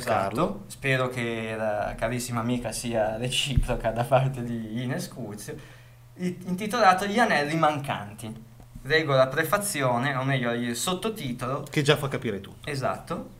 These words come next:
Speaker 1: "C'erano i gia-, i giganti sulla Terra a quel tempo, quando un destino comune colpì Atlantide e Marte. Forse la teoria dell'evoluzione ha spiegato solo una parte della verità, e ora è tempo di riscrivere la storia."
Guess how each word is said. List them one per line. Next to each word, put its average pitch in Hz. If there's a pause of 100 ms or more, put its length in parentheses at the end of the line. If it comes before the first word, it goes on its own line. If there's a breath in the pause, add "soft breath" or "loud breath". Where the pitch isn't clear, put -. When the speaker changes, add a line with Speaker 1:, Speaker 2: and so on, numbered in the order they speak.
(180)
Speaker 1:
"C'erano 196
i 160
gia-, 151
i 160
giganti 143
sulla 131
Terra 131
a 117
quel 143
tempo, 110
quando 170
un 190
destino 196
comune 180
colpì 202
Atlantide 139
e 139
Marte. 98 (420 soft breath)
Forse 190
la 151
teoria 151
dell'evoluzione 147
ha 185
spiegato 147
solo 147
una 180
parte 131
della 143
verità, 147
e 180
ora 135
è 185
tempo 120
di 160
riscrivere 113
la 113
storia." 95